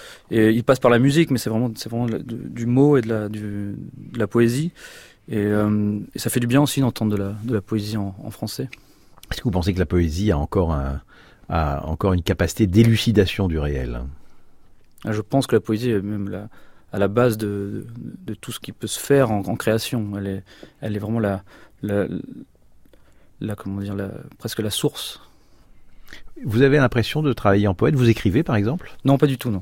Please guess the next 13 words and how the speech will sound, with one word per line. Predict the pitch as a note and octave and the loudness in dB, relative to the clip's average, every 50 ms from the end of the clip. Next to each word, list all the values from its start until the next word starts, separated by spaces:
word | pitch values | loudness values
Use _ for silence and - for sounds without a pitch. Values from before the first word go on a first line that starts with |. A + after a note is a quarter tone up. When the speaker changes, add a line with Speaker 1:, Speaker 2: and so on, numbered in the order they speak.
| - - - | -6 -10 -6
Speaker 1:
Non, | B2+ A2+ | -4 -4
non. | G#2 G2 - _ - - _ | -4 -4 -6 _ -20 -20 _
J'ai | - - | -14 -10
pas | - - A2+ | -2 -2 0
cette, | - - G#2 - - G2 | 0 0 -4 -4 -6 -10
ce | - - | -6 -6
talent-là. | A#2 - A2+ G#2+ G#2+ G#2+ G2+ G2 - - | 0 2 2 4 4 2 2 0 -2 -8
Speaker 2:
Vous | - _ _ _ - _ _ _ _ - - - - - - - - - - - - | -20 _ _ _ -20 _ _ _ _ -20 -20 -20 -20 -20 -20 -20 -20 -20 -20 -16 -4
prenez | - G#2 F#2+ | 0 0 2
pas | F2 F#2 | 2 2
de | F2 F2 | 2 4
notes | F2+ F#2+ G2+ B2 B2+ B2 | 4 2 2 0 0 -2
ou | F2+ E2 D#2+ | -2 -2 0